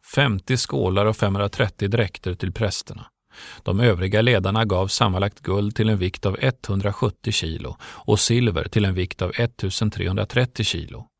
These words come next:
Och andra personer ur folket bidrog med guld till en vikt av etthundrasjuttio kilo,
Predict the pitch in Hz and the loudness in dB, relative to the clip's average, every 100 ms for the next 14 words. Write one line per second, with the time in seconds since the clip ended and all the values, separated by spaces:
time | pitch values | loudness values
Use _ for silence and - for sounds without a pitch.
0 | - - - - 113 98 104 - 123 - | -20 -10 -4 2 2 2 0 2 2 2
1 | 98 101 110 - 92 87 - 101 127 95 | 0 2 0 -2 -4 -2 -4 -2 0 0
2 | 87 113 120 87 90 95 113 101 - 92 | 0 0 0 0 0 0 0 0 -2 -4
3 | 90 98 - 92 90 117 123 - 92 90 | -2 -4 -4 -6 -2 -2 -2 -4 -4 -2
4 | 90 123 - - 107 78 - - | -2 -4 -2 -6 -4 -4 -8 -16